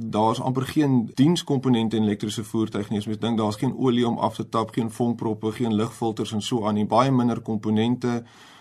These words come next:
Ehm, selfs jou remblokkies verweer nie so maklik in 'n elektriese voertuig nie, want hy gebruik daai, eh, elektriese motor ook in rem, wat ons noem regenerative, eh, remming, daar waar die energie weer terug in die battery sit.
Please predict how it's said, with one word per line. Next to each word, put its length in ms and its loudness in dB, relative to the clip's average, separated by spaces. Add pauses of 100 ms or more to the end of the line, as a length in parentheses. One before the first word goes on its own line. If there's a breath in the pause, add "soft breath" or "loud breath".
Ehm, 200 0
selfs 360 2
jou 240 2
remblokkies 680 2
verweer 400 0
nie 120 0
so 140 -2
maklik 340 0
in 60 -2
'n 100 2
elektriese 340 -2
voertuig 400 -4
nie, 100 0
want 140 -2
hy 80 -4
gebruik 480 -2
daai, 380 0 (320 loud breath)
eh, 100 -6
elektriese 480 0
motor 340 0
ook 180 0
in 100 0
rem, 280 0
wat 180 -2
ons 320 -6
noem 280 2
regenerative, 1000 -4
eh, 440 -4
remming, 420 2
daar 140 0
waar 80 -2
die 120 -2
energie 320 -4
weer 160 -4
terug 220 -4
in 60 -2
die 80 0
battery 380 0
sit. 280 -4